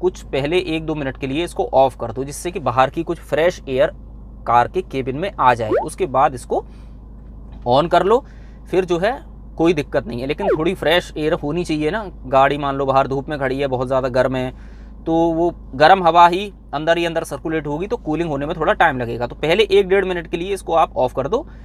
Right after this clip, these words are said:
फिर जब आप चल दो गाड़ी स्टार्ट करके तब इसको on कर लो, ठीक है। लेकिन भाई चलती गाड़ी में जैसे आप रोड पर चल रहे हो ना, तो इसको ऑफ मत किया करो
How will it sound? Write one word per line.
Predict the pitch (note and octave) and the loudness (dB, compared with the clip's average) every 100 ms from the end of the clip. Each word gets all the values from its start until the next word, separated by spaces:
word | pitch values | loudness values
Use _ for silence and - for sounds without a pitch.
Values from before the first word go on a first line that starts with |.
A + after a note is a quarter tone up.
| - - - - | -20 -20 -6 0
फिर | F#3 | 4
जब | F3+ F3+ F3+ E3+ | 4 4 4 6
आप | C#3+ - - | 4 4 -2
चल | D#3+ F#3 | 0 4
दो | A3 | 6
गाड़ी | G3 G3 F#3 | 6 6 0
स्टार्ट | - F3+ F3+ | 2 2 2
करके | E3 A#3+ | -4 -4
तब | G#3+ E3 | -2 -2
इसको | C#3 F#3 - C3 | -4 -8 -6 -4
on | B2 | -6
कर | A2+ | -8
लो, | A2 A2+ | -8 -10
ठीक | - A#3 | -8 -2
है। | C3+ - - | -2 -2 0
लेकिन | F#3 A#3 | 2 4
भाई | B3+ | 2
चलती | - G#3 B3+ A#3+ | 4 2 4 6
गाड़ी | A3 G#3+ | 6 6
में | A3 | -2
जैसे | G3+ G3+ | -4 -2
आप | G3 F3+ | -2 2
रोड | F3+ G3 | 0 2
पर | G3 | 0
चल | F#3 F3 | -2 -2
रहे | F#3 | -2
हो | |
ना, | A3 | -2
तो | A#3 G#3+ | 0 0
इसको | A3+ - | 0 0
ऑफ | - E3+ F3+ | 4 4 4
मत | D3+ | -6
किया | - C3 B2 | -4 -2 -2
करो | A#2+ A#2 | -2 -6